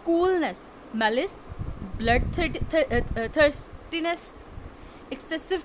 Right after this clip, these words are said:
टेरर, इंटेंस डिस्पेयर। ये राइटर ने इस बंदे के बारे में कमेंट्स किए हुए हैं। तो कहता है ये जो चीज़ थी ना उसके face से नज़र आ रही थी।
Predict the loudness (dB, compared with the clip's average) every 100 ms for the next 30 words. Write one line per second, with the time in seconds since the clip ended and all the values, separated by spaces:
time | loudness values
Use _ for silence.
0 | 4 4 6 4 2 -2 -16 -14 -6 0
1 | 2 2 0 -2 -4 -6 -4 -2 -2 -4
2 | -16 -20 -6 2 4 4 2 0 0 -2
3 | -6 -2 0 2 0 2 2 2 -2 -4
4 | -4 -6 -8 -8 -10 -14 -18 -20 -20 -16
5 | -16 -10 2 2 6 6 4 -2 0 2
6 | 2 0 0 -2 0 2 2 2 0 -4
7 | -2 2 2 2 0 0 2 0 -2 -6
8 | -10